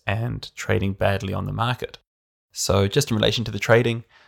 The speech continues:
I have actually managed to recover a significant amount of that loss. So I think my overall loss now is just under three thousand euros. So I've actually reduced that by half, which has been great. And again, I took lesson from that and have learnt,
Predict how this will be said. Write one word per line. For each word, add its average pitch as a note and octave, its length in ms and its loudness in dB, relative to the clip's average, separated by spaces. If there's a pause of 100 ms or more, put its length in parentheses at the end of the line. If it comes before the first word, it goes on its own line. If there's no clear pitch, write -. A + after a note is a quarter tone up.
(220)
I G#2 220 2
have G#2 200 0
actually G#2 280 0
managed G2 280 0
to F#2+ 60 -4
recover G2 560 2
a - 80 -10
significant C#3 480 0
amount G2 220 2
of G2 60 -6
that G2 120 2
loss. C#3 340 2 (100)
So F#2+ 560 2 (100)
I G#2+ 260 -2
think - 320 -10
my G#2 100 0
overall G2+ 220 0
loss G2+ 220 0
now G2+ 340 0
is - 460 -2 (300)
just - 200 -2
under G#2 160 2
three G#2+ 200 -4
thousand G#2+ 340 -2
euros. A#2 280 0
So G#2 340 0
I've G#2 100 -4
actually - 240 -6
reduced G2+ 260 -2
that - 160 -2
by G2+ 120 -4
half, G2+ 340 -4
which - 140 -10
has - 80 -12
been G#2 160 -2
great. G#2 340 6 (420)
And G#2 100 -4
again, C#3+ 260 4
I A2 60 6
took - 200 -2
lesson G2+ 260 0
from G2 180 -2
that G2 340 -2
and G2 360 -2
have G2+ 200 -6
learnt, G2+ 320 -2